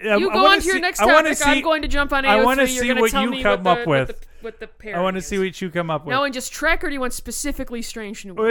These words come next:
Speaker 2: Worlds?
Speaker 1: gotta be Strange New Worlds. Okay,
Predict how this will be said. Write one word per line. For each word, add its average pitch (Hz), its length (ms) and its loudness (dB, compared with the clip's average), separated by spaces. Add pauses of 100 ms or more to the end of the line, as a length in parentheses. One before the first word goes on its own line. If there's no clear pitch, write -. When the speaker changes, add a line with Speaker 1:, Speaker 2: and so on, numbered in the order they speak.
Speaker 2:
Worlds? - 20 -4
Speaker 1:
gotta 294 180 2
be 175 80 -4
Strange 135 340 -8
New 127 60 -12
Worlds. - 420 -20 (1600)
Okay, 160 340 -2